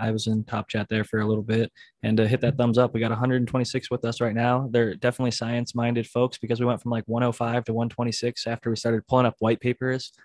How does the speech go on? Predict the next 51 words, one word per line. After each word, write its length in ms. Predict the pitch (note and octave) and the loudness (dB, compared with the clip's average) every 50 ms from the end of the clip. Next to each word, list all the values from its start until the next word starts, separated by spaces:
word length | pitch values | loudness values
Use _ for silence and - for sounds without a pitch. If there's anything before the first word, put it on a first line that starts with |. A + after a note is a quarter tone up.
| _ - | _ -6
People 200 | - B2 - A#2 | -6 -4 -2 0
seem 160 | - B2+ A#2+ | 0 2 2
to 60 | A2+ | 4
like 220 | A2 A2+ A#2 - - | 4 2 2 2 2
that, 280 | A#2 A#2+ A#2+ A#2+ - - | 2 2 2 0 0 -2
uh, 160 | A2 G#2+ G#2+ - | -4 -6 -6 -4
cannabis 380 | - C3 B2 A#2+ A#2 A#2+ - - | 0 0 0 2 2 0 -2 0
science-related 760 | - B2+ A#2+ A#2+ B2 B2 A#2+ - - A#2+ A#2 A#2+ A#2 A2+ - | 0 0 2 2 2 0 -2 -4 -4 -2 -2 -2 -2 -4 -4
stuff. 280 | - - B2 B2+ B2 - | 0 2 2 2 2 0
So 260 | - A2+ A2 A2 G#2+ - - - - _ | -2 -2 -2 -2 -4 -8 -14 -20 -16 _
hit 120 | - B2 - | -4 0 0
that 120 | C3 B2+ | 2 2
thumbs 240 | C3 B2+ B2 A#2 A#2+ | 2 0 0 2 2
up, 180 | B2 B2+ B2+ - - | 2 2 2 0 -2
and 100 | A#2+ A#2+ | -2 -2
it'll 140 | A#2 A#2 | 0 0
go 120 | A2+ A#2 A#2 | 0 0 0
from, 160 | - - A#2+ | -2 -2 -4
like, 200 | A2+ A2 G#2+ - - - | -2 -4 -4 -6 -8 -4
one 200 | A#2 B2+ B2+ A#2+ | -2 -2 0 0
twenty-three 460 | - B2+ A#2+ A2 - - B2+ B2 A#2+ | -2 -2 -4 -2 -2 0 0 0 2
now 300 | A#2 A#2 A#2+ A#2 A2+ A2+ | 2 2 2 2 0 -2
to, 140 | - - A2+ | -4 -4 -6
like, 160 | A2 G#2 G2+ | -6 -4 -4
one 140 | A#2 A#2 A2 | -4 -6 -4
thirty, 400 | - G#2+ A2+ A2+ G#2+ G#2 A2 - _ - - - - _ _ - | -2 0 0 0 0 0 -4 -6 _ -12 -20 -20 -20 _ _ -4
and, 280 | G#2+ G#2 G#2 G#2 G#2 | -2 0 0 2 2
uh, 120 | G#2+ G#2 G#2 | 0 0 -2
push 200 | - - A#2 - | -2 -2 -2 0
it 60 | A#2 | 0
out 120 | A2+ G2+ - | 0 0 0
to 80 | A#2+ | 0
more 120 | A2+ A2 G#2+ | 0 0 0
people. 400 | A#2 A2+ - - G#2 G#2+ G#2 G#2 | -2 -4 -4 -4 -4 -4 -2 -2
And, 160 | G#2 G#2 G2+ | -2 -2 -2
uh, 240 | G2+ G2 G2 G2 G#2 - _ _ - | -2 -4 -4 -6 -8 -10 _ _ -10
it's, 160 | - - - - - | -8 -8 -8 -8 -8
it's 140 | A2+ - - | -8 -6 -2
crazy 260 | - C3+ B2 A2+ A2+ | 2 4 4 6 6
when 140 | A#2 A2+ A2+ | 6 6 6
a 40 | G#2+ | 6
bunch 180 | A#2 A#2 A#2 | 4 4 2
of 40 | - | 2
people 220 | - A2+ - G#2 G2+ | 0 -2 0 0 0
hit 140 | A#2+ - | 0 0
the 80 | - G#2 | 0 0
like 180 | G#2+ A2 G#2+ F#2+ | 0 0 0 0
at 60 | - | -4
the 60 | G#2+ | -6
same 180 | - A#2+ G#2+ G2+ | -4 -4 -4 -2
time. 340 | A2 A2 G#2+ G#2 G#2 G#2+ | -2 -2 -2 -2 -2 -4